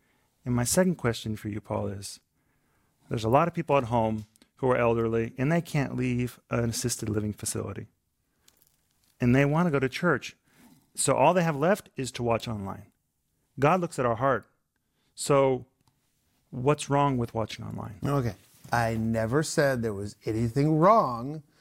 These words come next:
Speaker 2: with watching church online. It's great to watch church online. That's fantastic. And I actually believe that watching church online will eventually motivate you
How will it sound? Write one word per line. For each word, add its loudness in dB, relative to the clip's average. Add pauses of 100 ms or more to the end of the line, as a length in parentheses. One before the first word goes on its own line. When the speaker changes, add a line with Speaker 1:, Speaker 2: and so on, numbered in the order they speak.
(320)
Speaker 2:
with 0
watching 0
church -6
online. -2 (920)
It's 6
great 4 (260)
to -4
watch 0
church -6
online. -4 (140)
That's -4
fantastic. -2
And -4
I 0
actually 0
believe -2
that -6
watching 0
church -4
online -2 (520)
will 4
eventually 4 (100)
motivate 4
you 0